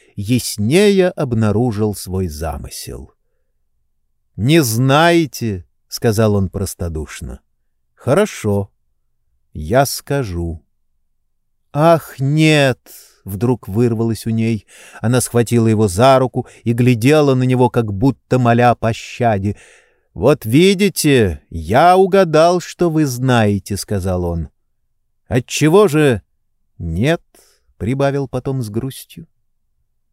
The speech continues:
Она молчала. "Если вы предвидели, что я когда-нибудь выскажусь, то знали, конечно, что и отвечать мне", —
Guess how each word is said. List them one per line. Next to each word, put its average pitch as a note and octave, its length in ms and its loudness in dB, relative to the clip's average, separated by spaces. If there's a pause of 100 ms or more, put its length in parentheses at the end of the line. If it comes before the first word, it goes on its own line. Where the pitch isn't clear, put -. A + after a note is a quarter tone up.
(500)
Она A2 300 0
молчала. A2 720 -6 (1300)
"Если D#3 420 2
вы D#3+ 200 6
предвидели, C#3 960 2 (320)
что - 240 -4
я C3+ 220 4
когда-нибудь B2+ 640 0
выскажусь, G2+ 1000 -4 (120)
то C#3+ 160 2
знали, C#3+ 500 2
конечно, D3 640 -2
что D3 360 -4
и C#3+ 360 -2
отвечать D#3+ 760 -2
мне", — E2+ 420 -6